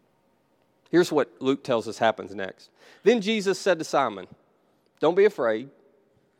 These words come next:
From now on, you're fish for people." <laughs> To which Peter had no clue what that meant. None of them did. They're like, "What? I don't know." But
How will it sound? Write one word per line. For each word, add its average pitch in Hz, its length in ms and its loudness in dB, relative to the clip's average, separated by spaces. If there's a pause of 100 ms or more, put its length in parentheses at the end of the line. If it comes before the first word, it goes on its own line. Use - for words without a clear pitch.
(220)
From 143 180 -6
now 175 220 4
on, 156 100 0
you're 147 120 -2
fish - 280 -6
for 120 120 -10
people." 131 400 -10 (200)
<laughs> - 220 -12
To 139 80 -2
which 117 260 -10
Peter 123 300 -6
had 101 260 -4
no 104 300 -2
clue 90 200 -10
what 87 160 -10
that 92 160 -6
meant. 87 340 -12
None 214 220 2
of 175 80 6
them 120 160 0
did. 92 300 -6
They're 101 140 -10
like, 92 140 -10
"What? 98 420 -2 (160)
I 120 120 -2
don't 165 180 -2
know." 95 220 -12 (880)
But 185 280 6